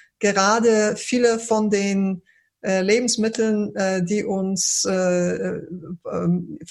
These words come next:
die angeblich, äh, gesund sein sollen, ja, die,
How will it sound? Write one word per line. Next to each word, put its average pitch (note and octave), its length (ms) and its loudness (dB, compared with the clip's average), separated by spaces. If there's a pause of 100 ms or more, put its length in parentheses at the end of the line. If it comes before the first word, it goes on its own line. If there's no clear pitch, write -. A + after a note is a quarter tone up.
(160)
die G3 380 0
angeblich, G#3+ 760 0
äh, F3+ 280 2
gesund G3 360 2
sein G#3 280 2
sollen, G3 440 0
ja, F#3 240 0
die, F#3+ 340 -6